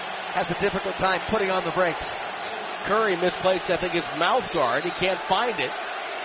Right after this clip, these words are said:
Speaker 2: And now gets a new one.
Speaker 1: I, I, I'll tell you what.
Speaker 2: Or actually, no, he was looking for something to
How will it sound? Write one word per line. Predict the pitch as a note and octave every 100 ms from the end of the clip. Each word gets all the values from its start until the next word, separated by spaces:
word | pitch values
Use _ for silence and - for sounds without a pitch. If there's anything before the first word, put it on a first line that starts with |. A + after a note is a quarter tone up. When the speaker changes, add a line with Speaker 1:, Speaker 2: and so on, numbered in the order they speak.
| - - - - - - - - - - - - - A#2+
Speaker 2:
And | C3+
now | D3+ F3 F3 E3+ - - - - - - - -
gets | F3 -
a | E3+ E3
new | A#3+
one. | G#3 C#3+ C3+ F3 - - - - -
Speaker 1:
I, | F3 F3+
I, | G#3+ A3 G#3
I'll |
tell | G3+ A#3+
you | G3+
what. | F#3+ D3 - - - - - - -
Speaker 2:
Or | D3+
actually, | E3 F3 E3
no, | E3
he | D#3
was | E3
looking | F3+ E3+
for | D3+
something | D3 F3 D#3
to | D3